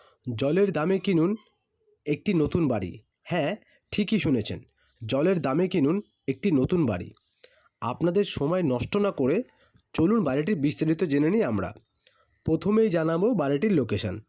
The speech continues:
বাড়িটির লোকেশন হলো সাউথ কলকাতা, অর্থাৎ দক্ষিণ কলকাতা, ডায়মন্ড হারবার রোড, বেহালা ঠাকুরপুকুর, নেয়ার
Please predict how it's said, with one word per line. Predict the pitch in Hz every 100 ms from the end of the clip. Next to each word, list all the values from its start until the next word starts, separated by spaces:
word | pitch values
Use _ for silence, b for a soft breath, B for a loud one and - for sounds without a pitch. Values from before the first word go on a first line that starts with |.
| - b b
বাড়িটির | 113 127 139 151
লোকেশন | 127 117 156 214 196
হলো | 180 139 247 b b b
সাউথ | - 135 170 185
কলকাতা, | - 185 202 113 139 233 - b b
অর্থাৎ | - 135 - 170 151
দক্ষিণ | 127 - - 214
কলকাতা, | 190 190 139 113 156 233 _ b b b 127
ডায়মন্ড | 131 139 185 151
হারবার | 175 175 175
রোড, | 139 139 - - b b 107
বেহালা | 123 151 180 202 202
ঠাকুরপুকুর, | 143 143 - 175 - 123 156 - b b b
নেয়ার | 113 165 165